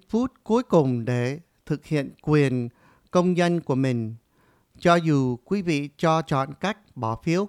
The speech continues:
qua thư, sử dụng thùng phiếu an toàn, hãy đến trực tiếp trung tâm bầu cử. Hãy lập kế hoạch ngay từ bây giờ. Mỗi lá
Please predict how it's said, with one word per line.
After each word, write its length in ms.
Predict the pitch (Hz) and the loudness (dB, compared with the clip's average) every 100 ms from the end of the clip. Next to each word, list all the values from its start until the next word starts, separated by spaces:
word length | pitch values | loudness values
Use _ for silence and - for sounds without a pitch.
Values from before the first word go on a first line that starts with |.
| - | -4
qua 200 | 175 170 | 0 0
thư, 420 | - 185 202 220 - _ _ - | 2 0 0 -4 -12 _ _ -8
sử 180 | - | -2
dụng 260 | 190 165 139 - _ - | 0 2 0 -4 _ 0
thùng 320 | 151 143 131 | 2 2 0
phiếu 360 | - 160 190 | 0 2 0
an 260 | 285 180 175 | 0 -2 0
toàn, 360 | 156 139 127 123 - _ | 0 0 0 -4 -12 _
hãy 200 | - 131 | -4 0
đến 340 | 143 170 220 226 | 0 0 -2 -6
trực 240 | - - - | -6 -6 0
tiếp 180 | 185 226 - _ _ - | 0 -2 -10 _ _ 2
trung 340 | 208 208 196 190 | 2 4 0 0
tâm 360 | 196 190 185 | 2 2 0
bầu 160 | 151 127 | 0 0
cử. 380 | - 120 120 175 - _ _ _ | 0 -4 -4 -6 -12 _ _ _
Hãy 440 | - 131 160 208 220 _ _ _ | -4 -2 -2 -4 -12 _ _ _
lập 320 | 139 143 - _ _ _ - | -2 -2 -2 _ _ _ -2
kế 160 | 202 | 0
hoạch 300 | 220 170 143 - _ _ _ | 0 0 0 -4 _ _ _
ngay 360 | - 175 196 196 | -2 0 0 -2
từ 360 | 190 147 127 120 | -2 0 0 -2
bây 260 | 147 160 | -2 -2
giờ. 400 | 139 123 110 101 113 _ _ _ _ _ _ | 0 0 0 -4 -12 _ _ _ _ _ _
Mỗi 260 | 143 147 185 | 2 4 4
lá 400 | 185 147 165 | 0 0 -2